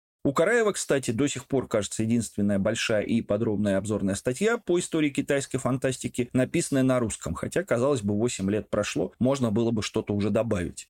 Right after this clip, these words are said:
Но нет, наши восточные соседи никому особенно не интересны, по крайней мере, не эта составляющая их литературы, не научная фантастика. Караев называет трёх живых классиков китайской научной фантастики: Ван Цзинькана,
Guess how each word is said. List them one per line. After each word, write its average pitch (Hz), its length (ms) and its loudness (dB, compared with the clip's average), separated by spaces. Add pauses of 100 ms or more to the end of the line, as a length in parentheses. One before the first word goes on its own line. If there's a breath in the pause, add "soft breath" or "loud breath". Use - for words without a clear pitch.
Но 170 160 2
нет, 233 400 2
наши 147 540 2
восточные 127 500 0
соседи 220 680 0
никому 143 420 2
особенно 117 360 0
не 135 140 2
интересны, 208 480 0
по 117 140 -2
крайней 170 340 0
мере, 143 240 2
не 123 260 2
эта 117 360 -2
составляющая 107 720 -2
их - 100 -10
литературы, 101 560 -4
не 113 160 0
научная 104 420 -2
фантастика. - 640 -8 (560)
Караев 247 420 2
называет 175 520 2
трёх 180 300 2
живых 143 300 0
классиков - 520 0
китайской 135 500 -2
научной 120 340 0
фантастики: - 800 -4
Ван 143 260 0
Цзинькана, 151 720 0